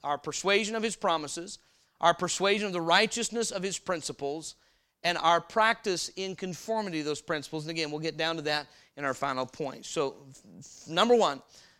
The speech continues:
we are to stand fast in the faith, stand fast in our persuasion. Number two, we're here at Galatians chapter five, verse one, we're to stand fast in our position. Because the persuasion of the Lord Jesus Christ is true, that faith in Jesus Christ is our justification. We are justified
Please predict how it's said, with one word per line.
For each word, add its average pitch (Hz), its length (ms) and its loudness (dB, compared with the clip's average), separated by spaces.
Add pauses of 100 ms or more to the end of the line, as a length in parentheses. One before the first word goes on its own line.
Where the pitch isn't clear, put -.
(120)
we 156 100 0
are 175 60 2
to 156 60 -2
stand 185 320 0
fast 175 300 2
in 170 240 -6
the 151 60 -4
faith, 143 560 0
stand 165 300 -4
fast 151 280 0
in 147 120 -8
our 135 140 -2
persuasion. 127 500 -6
Number 131 240 -4
two, 196 300 4 (260)
we're 127 100 -8
here 175 120 2
at 156 80 -4
Galatians 156 360 0
chapter 156 320 0
five, 175 280 4
verse 165 180 -4
one, 165 160 0
we're 160 140 -2
to 151 40 -6
stand 147 300 -4
fast 156 280 0
in 170 140 -4
our 175 120 2
position. 190 500 -2 (400)
Because 190 680 4
the 180 100 -4
persuasion 185 720 0
of 165 200 -2
the 160 80 0
Lord 170 220 2
Jesus 165 360 -4
Christ 175 340 2
is 165 140 -6
true, 214 360 4 (320)
that 156 220 4
faith 208 460 2
in 202 200 -2
Jesus 185 420 -2
Christ 202 500 2
is 226 300 6
our 165 200 4
justification. 127 880 -2
We 214 300 2
are 190 300 4
justified 202 880 2